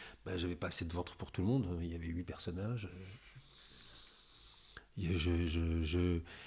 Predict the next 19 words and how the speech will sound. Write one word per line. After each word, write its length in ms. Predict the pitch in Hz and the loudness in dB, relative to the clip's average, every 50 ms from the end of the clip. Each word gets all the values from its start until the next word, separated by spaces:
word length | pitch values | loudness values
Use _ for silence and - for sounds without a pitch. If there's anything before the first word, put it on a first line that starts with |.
| - - - | -16 -4 2
j'ai, 320 | - 101 92 104 101 101 | 6 8 8 10 10 8
j'ai, 360 | 90 80 95 98 95 95 87 - - - - - - - - - - - | 10 10 10 10 10 10 8 6 0 -12 -14 -14 -16 -16 -16 -14 -10 -2
c'est, 540 | - - - - - - - - 123 - | 0 0 0 4 4 6 8 8 8 8
c'est, 160 | - - - - | 8 2 0 0
j'ai 180 | 196 135 - 127 | 0 4 6 8
un 120 | 131 139 | 8 8
seul 220 | 135 139 - 156 143 | 6 4 4 2 4
regret 360 | 113 123 117 110 101 110 113 | 6 6 6 6 4 4 2
par 160 | - - 95 | 0 0 -2
rapport 240 | 92 87 - 95 82 | -2 -2 -2 -2 -2
à 20 | 87 | -2
Andromaque, 520 | 87 - 78 85 82 85 82 - - - - - - | -2 -2 -2 -2 -2 -2 -4 -8 -14 -18 -18 -20 -12
tu 60 | - | -10
vois. 140 | 95 101 - - - - - _ - - - - - - - - - - - | -10 -10 -10 -14 -18 -20 -20 _ -20 -20 -20 -20 -20 -20 -20 -20 -20 -16 -6
C'est 220 | - - - 104 | -6 -4 0 2
de 80 | 110 113 | 2 2
pas 240 | - - - 123 | 2 2 4 4
avoir 280 | 120 117 117 110 - - | 6 6 4 2 0 -6
pu, 320 | - - 120 120 135 151 | -2 2 2 2 2 0